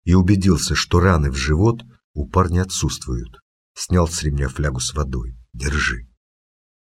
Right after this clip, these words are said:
Пилот принял флягу левой, дрожащей крупной дрожью рукой, и напился. «Спасибо»,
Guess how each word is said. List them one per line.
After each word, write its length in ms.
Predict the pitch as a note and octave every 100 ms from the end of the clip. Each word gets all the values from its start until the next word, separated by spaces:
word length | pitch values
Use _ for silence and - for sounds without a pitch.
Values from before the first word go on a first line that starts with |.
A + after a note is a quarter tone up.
| _
Пилот 460 | - F2 G2 F#2+ - - _
принял 320 | - D#2 E2+
флягу 380 | D2+ E2 D#2+ C2+
левой, 500 | D#2 E2+ F#2 F#2 F2+ _ _ _
дрожащей 640 | B1+ D#2 D2+ F2 D#2+ D#2+
крупной 360 | D#2 F2 - D2+
дрожью 340 | D#2+ D2+ D2
рукой, 460 | D2 C#2 F#2 F2+ - _ -
и 80 | F2
напился. 720 | E2 E2+ E2+ D2 A#1+ - B1+ B1 _ _ _ _
«Спасибо», 800 | - - D#2+ - - D2+ B1+